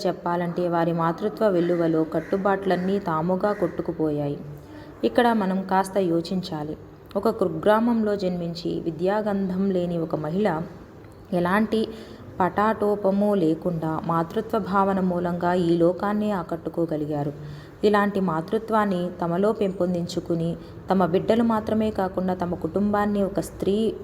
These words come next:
పెనవేసుకోగలిగితే ఆ కుటుంబంలో ఎలాంటి ఒక అద్భుత పరిణామం నెలకొంటుంది.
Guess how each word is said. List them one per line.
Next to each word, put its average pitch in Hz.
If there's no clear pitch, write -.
పెనవేసుకోగలిగితే 180
ఆ 160
కుటుంబంలో 175
ఎలాంటి 202
ఒక 196
అద్భుత 170
పరిణామం 190
నెలకొంటుంది. 165